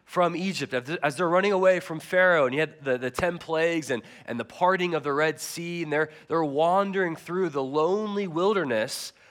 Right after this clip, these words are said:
but they're being guided and led by the presence of God through the fire and the cloud. That was everything for them.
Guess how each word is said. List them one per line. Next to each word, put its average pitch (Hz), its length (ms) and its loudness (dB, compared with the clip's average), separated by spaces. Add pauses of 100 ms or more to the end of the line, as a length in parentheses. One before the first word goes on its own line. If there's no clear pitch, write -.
(140)
but 151 160 -4
they're 180 160 2
being 180 420 -2
guided 214 720 2
and 170 260 0
led 151 640 2 (240)
by 156 160 4
the 151 120 -2
presence 190 800 -2
of 135 340 -6
God 151 540 2 (260)
through 131 120 -8
the 104 60 -10
fire 117 720 -2 (460)
and 95 100 -12
the 92 60 -14
cloud. - 440 -4
That 127 80 -6
was 123 200 -10
everything 123 540 -8
for 87 240 -14
them. 80 180 -20